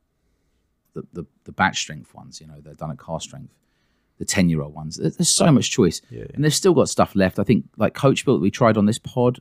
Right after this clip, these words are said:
Speaker 1: was down to, like, thirty-two or
Speaker 2: Mm-hmm.
Speaker 1: thirty-three pounds. That premium
Speaker 2: Nice.
Speaker 1: blend, premium luxury blend, blend, which is, you know, is good. And there's a bunch of other stuff on there. So,
Speaker 2: Mm.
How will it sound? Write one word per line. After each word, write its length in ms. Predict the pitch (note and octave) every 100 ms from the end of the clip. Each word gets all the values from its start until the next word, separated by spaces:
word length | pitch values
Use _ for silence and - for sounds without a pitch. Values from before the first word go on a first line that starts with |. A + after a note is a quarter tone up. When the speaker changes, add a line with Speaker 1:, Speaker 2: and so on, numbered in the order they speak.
| -
Speaker 1:
was 80 | G2+
down 220 | G#2 G2+
to, 80 | G2+
like, 180 | F2+ -
thirty-two 540 | - A2 G#2+ - A#2+
or 60 | G#2
Speaker 2:
Mm-hmm. 80 | D3+
Speaker 1:
thirty-three 520 | G#2 F#2+ A2 G2+ G#2+
pounds. 580 | - G#2+ A2 A2+ - - _ _ _ _ _ _
That 240 | - - -
premium 540 | - G#2 G#2+ G#2+ G#2+
Speaker 2:
Nice. 60 | G2+
Speaker 1:
blend, 360 | G#2 G#2 A2 -
premium 440 | - G#2 G#2 G2+ G#2
luxury 520 | G2+ - - G2 F#2+
blend, 360 | F#2 F#2 F#2+ G2+
blend, 380 | G2 F#2+ G#2 - -
which 180 | G#3+ A3
is, 120 | F#3
you 120 | A3
know, 120 | F#2
is 80 | A#2
good. 360 | C3+ A#2 C#3+ D#3
And 360 | C#3 D3 D3+
there's 180 | D3+ D#3 -
a 60 | -
bunch 240 | - C#3
of 60 | D3+
other 160 | D#3 E3+
stuff 260 | - E2
on 80 | E2
there. 120 | E2+
So, 280 | D#2 A2+
Speaker 2:
Mm. 40 | A2+